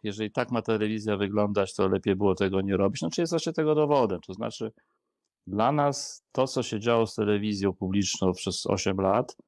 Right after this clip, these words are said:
znaczy, nie da się obronić na żadnej płaszczyźnie, e, politycznej, moralnej, prawnej, jakiejkolwiek.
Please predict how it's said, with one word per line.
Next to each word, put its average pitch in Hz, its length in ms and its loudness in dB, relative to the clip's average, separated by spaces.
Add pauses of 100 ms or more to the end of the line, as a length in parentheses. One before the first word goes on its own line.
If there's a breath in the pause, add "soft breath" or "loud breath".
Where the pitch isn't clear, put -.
(520)
znaczy, 110 360 -4
nie 151 120 2
da 143 140 4
się 139 220 2
obronić 131 460 0
na 131 100 0
żadnej 131 320 0
płaszczyźnie, 101 800 -2 (680)
e, 98 600 -2
politycznej, 127 840 -2
moralnej, 117 840 0
prawnej, 113 540 -2
jakiejkolwiek. 113 760 -4